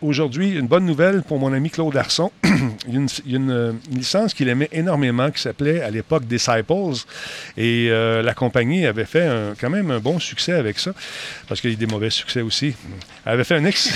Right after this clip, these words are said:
<laughs> avait fait un tabac avec cette licence. Et, euh, donc, ils ont décidé, euh, pour différentes raisons, il y a eu des chicanes à l'interne. Tu sais, quand le cash commence à rentrer, la chicane pogne. Ça arrive souvent, souvent. Malheureusement, l'homme étant ce qu'il est, l'homme avec un grand H,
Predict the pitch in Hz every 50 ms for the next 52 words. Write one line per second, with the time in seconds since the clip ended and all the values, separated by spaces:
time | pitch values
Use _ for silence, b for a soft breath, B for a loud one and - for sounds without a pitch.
0 | 139 135 196 - 160 135 147 - - - 180 - 131 175 - - 190 160 139 165
1 | 190 185 143 113 117 139 127 - 143 117 - 131 117 - 175 196 196 175 - B
2 | 151 117 B B B 165 143 B - 131 135 135 139 139 147 - - 143 139 139
3 | 139 135 131 131 131 127 120 120 117 - - 131 113 160 196 208 - - 135 113
4 | 139 143 139 156 165 - - 143 127 139 160 180 196 190 185 139 127 117 117 117
5 | 113 113 110 107 110 113 - - _ _ - 117 123 117 107 113 107 - - 151
6 | 131 123 131 135 127 123 120 113 110 104 101 110 123 139 143 120 120 117 113 107
7 | - - - 135 131 131 123 117 110 104 101 - 139 139 135 123 - 220 208 -
8 | 135 117 104 - 135 143 131 - - 117 110 117 110 104 113 104 101 101 101 98
9 | 110 131 131 113 - - - 120 101 92 87 - 98 90 - - - - 160 147
10 | 156 151 147 160 175 175 165 - - - - 165 170 160 165 180 175 170 175 180
11 | - - - 170 151 143 160 156 151 151 156 156 151 151 143 147 147 139 143 143
12 | 123 131 147 147 147 139 135 147 147 151 147 143 139 131 139 139 143 131 - -
13 | 135 123 131 139 143 127 123 131 135 131 120 110 - 123 120 113 117 127 123 131
14 | 147 165 - - - -